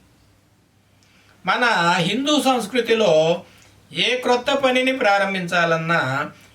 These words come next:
గణపతి పూజ చేయటం అనేది ఒక పవిత్రమైన సంప్రదాయం. ఇది మన మనోభావాలను, విశ్వాసాన్ని మరియు ఆత్మ న్యూనతకు గల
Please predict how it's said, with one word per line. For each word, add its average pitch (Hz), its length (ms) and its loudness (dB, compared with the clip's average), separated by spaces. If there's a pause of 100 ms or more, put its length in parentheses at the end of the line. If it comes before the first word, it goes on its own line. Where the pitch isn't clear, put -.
(140)
గణపతి 254 400 0
పూజ 208 400 -4
చేయటం 180 340 -2
అనేది 233 560 -4 (300)
ఒక 170 140 -2
పవిత్రమైన 180 760 -2
సంప్రదాయం. 147 920 -2 (320)
ఇది 247 400 -2 (200)
మన 180 300 -2
మనోభావాలను, 196 1160 0 (240)
విశ్వాసాన్ని 185 1040 -2 (220)
మరియు 175 300 -2 (280)
ఆత్మ 214 380 -2
న్యూనతకు 208 960 -2
గల 175 240 -2